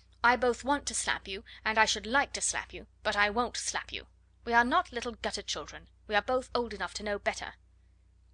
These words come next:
Here was Lavinia's opportunity. Ah, yes, your Royal Highness, she said, we are princesses, I believe. At least, one of us is. The school ought to be very fashionable now Miss Minchin has a princess for a pupil.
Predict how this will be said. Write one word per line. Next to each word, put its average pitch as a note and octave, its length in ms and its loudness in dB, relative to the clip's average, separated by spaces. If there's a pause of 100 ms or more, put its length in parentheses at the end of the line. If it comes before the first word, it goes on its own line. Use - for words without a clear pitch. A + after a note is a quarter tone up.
Here G3+ 260 -2
was F3+ 160 -8
Lavinia's F#3+ 440 -8
opportunity. F3+ 600 -10 (500)
Ah, F4+ 160 -4
yes, F4+ 420 -2
your G#3+ 100 -4
Royal F#3+ 280 -4
Highness, - 400 -8
she - 160 -4
said, - 280 -12
we C4+ 120 -2
are B3+ 140 4
princesses, B3+ 680 -4
I F3+ 100 0
believe. F#3+ 340 -14 (480)
At C4 120 2
least, B3+ 260 0
one A#3 140 0
of F#3+ 100 -2
us - 160 -4
is. - 260 -8 (300)
The C#4 80 -6
school C#4 300 0
ought C4 140 0
to - 60 -8
be B3+ 120 -6
very C4+ 180 4
fashionable C4+ 680 -4
now F#3+ 200 2
Miss G3 260 -4
Minchin A3+ 320 -4
has F#3+ 160 -4
a G3+ 40 -8
princess - 540 -6
for - 120 -8
a D#3 40 -6
pupil. - 440 -14